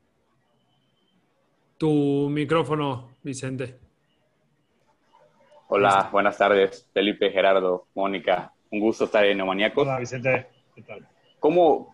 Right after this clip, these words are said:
Speaker 2: qué es Enseña por México? Pues es una organización, eh, civil que reúne a un grupo de líderes potenciales y trabaja directamente con ellos en un programa de liderazgo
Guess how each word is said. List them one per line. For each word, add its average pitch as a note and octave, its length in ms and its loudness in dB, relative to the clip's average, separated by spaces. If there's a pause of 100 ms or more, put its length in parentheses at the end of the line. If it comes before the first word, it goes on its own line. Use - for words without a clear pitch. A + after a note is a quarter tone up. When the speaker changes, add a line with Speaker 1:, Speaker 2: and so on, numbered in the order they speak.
Speaker 2:
qué - 120 2
es F#3+ 120 -2
Enseña A2+ 380 2
por F#2 140 -2
México? F2+ 560 -8 (100)
Pues F#2+ 140 -8
es G2 120 -6
una A#2 220 2
organización, G#2 1000 0 (520)
eh, G2 200 0
civil A#2 480 0 (240)
que F#2 580 2 (500)
reúne A2+ 560 2
a F#2 380 2
un G#2 160 -4
grupo G#2+ 400 2
de F2+ 380 -4 (500)
líderes C3 480 2
potenciales A2+ 1300 -4 (640)
y F#2 220 -10
trabaja G#2+ 480 0 (360)
directamente A2+ 760 0
con G#2 180 -2
ellos G#2+ 220 -2
en G2+ 100 -4
un G2+ 140 -6
programa G2 400 0
de F#2+ 100 -4
liderazgo G2+ 680 -2